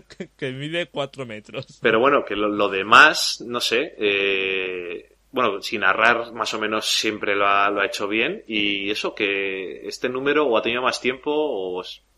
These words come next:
Speaker 2: o está un poco más centrado, pero desde luego él está más consistente, mejor acabado.
Speaker 1: Ujú.
Speaker 2: Y, y no sé,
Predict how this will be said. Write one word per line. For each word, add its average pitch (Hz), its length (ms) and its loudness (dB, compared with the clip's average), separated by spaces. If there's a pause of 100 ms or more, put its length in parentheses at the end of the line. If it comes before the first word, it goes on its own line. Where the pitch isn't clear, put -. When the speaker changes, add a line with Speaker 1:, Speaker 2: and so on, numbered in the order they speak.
Speaker 2:
o 107 120 -4
está 113 160 -2
un 107 40 -8
poco 117 140 -6
más 117 160 0
centrado, 104 420 0
pero 120 140 0
desde 95 200 -2
luego 101 320 0
él 101 600 -2
está 107 540 -2 (480)
más 104 240 -4
consistente, 113 720 -4
mejor 101 280 -2
acabado. 110 680 -2 (300)
Speaker 1:
Ujú. 135 260 -20 (380)
Speaker 2:
Y, 95 640 -12
y 101 120 -14
no 101 120 -8
sé, - 360 -4